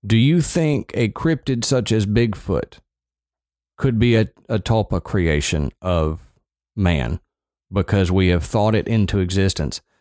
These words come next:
And what else do you think could be or has the potential of becoming a tulpa because we think about it so much?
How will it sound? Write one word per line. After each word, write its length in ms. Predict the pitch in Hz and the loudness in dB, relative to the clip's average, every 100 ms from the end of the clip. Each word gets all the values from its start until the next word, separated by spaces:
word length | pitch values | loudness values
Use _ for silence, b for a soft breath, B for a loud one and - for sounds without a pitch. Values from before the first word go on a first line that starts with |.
| _ 113 | _ -2
And 200 | 110 110 | 0 2
what 240 | 139 - | 0 0
else 320 | 147 143 - | 0 0 0
do 100 | 135 | 0
you 180 | 113 120 | 2 2
think 680 | 92 - 135 107 - - _ _ _ _ _ _ _ _ _ _ _ | 0 -2 -2 0 -4 -10 _ _ _ _ _ _ _ _ _ _ _
could 440 | - 190 185 117 110 | -4 0 0 0 0
be 460 | 117 98 98 117 - _ _ _ _ - | 2 4 2 0 -4 _ _ _ _ -4
or 600 | 123 120 113 107 101 - _ _ | 0 2 2 2 0 -4 _ _
has 260 | 139 135 123 | -2 -2 0
the 80 | 107 | -2
potential 560 | 117 - 147 123 107 | -2 0 0 0 0
of 160 | 104 101 | 0 0
becoming 720 | 101 - - 190 110 80 120 - _ _ _ _ | -2 -2 -2 0 0 0 -2 -4 _ _ _ _
a 100 | 85 | -8
tulpa 500 | - 147 135 113 - - _ _ 104 | -2 -2 -2 -4 -6 -10 _ _ -8
because 360 | 98 - 95 95 | -6 -2 0 0
we 120 | 90 | 0
think 260 | - 147 82 | 0 -2 -2
about 220 | 64 52 | -4 -4
it 140 | - | -8
so 140 | - 50 | -10 -8
much? 380 | 50 50 - | -10 -12 -18